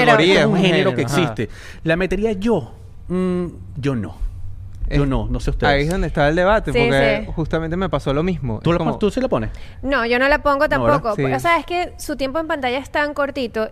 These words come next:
Speaker 3: y el mood de la película se despega tanto de lo que normalmente hace él, que yo siento que es como que
Speaker 1: Sí.
Speaker 3: sí usaron el nombre como para darle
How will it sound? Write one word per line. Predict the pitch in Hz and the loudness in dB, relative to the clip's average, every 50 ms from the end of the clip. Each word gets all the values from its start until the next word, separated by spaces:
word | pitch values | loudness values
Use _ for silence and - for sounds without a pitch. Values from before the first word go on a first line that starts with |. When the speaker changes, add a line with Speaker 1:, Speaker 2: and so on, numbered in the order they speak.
| - - | -10 -12
Speaker 3:
y | - 254 269 269 262 262 254 247 - - - - - - - | -8 -4 -4 -2 -2 -2 -2 -4 -6 -8 -16 -18 -16 -6 -4
el | 247 240 240 240 226 | -2 -2 -2 -2 -2
mood | 233 254 302 349 370 339 247 - - | 0 0 2 2 0 0 -4 -6 -4
de | 277 262 | -2 0
la | 254 247 226 | 0 0 -2
película | 240 233 233 240 233 233 262 277 294 302 311 311 | -2 -2 -2 -4 -4 -4 -4 -2 -2 0 -2 -2
se | - - 269 | -4 -2 -2
despega | 240 214 220 214 - - 240 233 226 254 277 - | 0 0 0 -2 -4 -4 -4 -2 -2 -2 -4 -2
tanto | 302 285 269 269 294 285 | -4 -4 -2 -2 -2 0
de | 277 277 | 0 0
lo | 262 233 220 | 0 -2 -2
que | - 226 208 | -2 -2 -2
normalmente | 208 202 196 202 208 202 208 226 233 240 247 233 269 269 254 | 0 0 0 0 0 0 0 0 0 -2 0 0 -2 0 2
hace | 247 247 254 247 - - 269 254 240 214 202 | 2 2 2 0 -2 -2 0 2 2 2 2
él, | 196 220 - - - - - - - - - - - - | 0 -2 -6 -10 -16 -20 -20 -20 -18 -18 -18 -18 -16 -2
que | - 277 262 | 0 0 2
yo | 247 254 | 2 0
siento | 247 269 262 285 294 | 0 0 0 -2 0
que | 277 269 | -2 -2
es | 233 | -2
como | - 269 262 262 269 | -2 -2 -2 -2 0
que | 247 233 | 0 0
Speaker 1:
Sí. | 226 247 | 0 0
Speaker 3:
sí | 277 | -2
usaron | 254 240 - 254 254 269 294 311 | -2 0 2 2 2 2 2 0
el | 294 262 247 247 | 0 0 0 0
nombre | 262 269 302 330 370 381 349 | 0 0 0 0 -2 -2 -2
como | 339 294 262 240 | 0 -2 -2 0
para | 226 233 220 214 | 2 2 4 4
darle | 214 214 202 226 247 262 277 294 302 294 | 4 2 2 2 2 2 4 2 2 0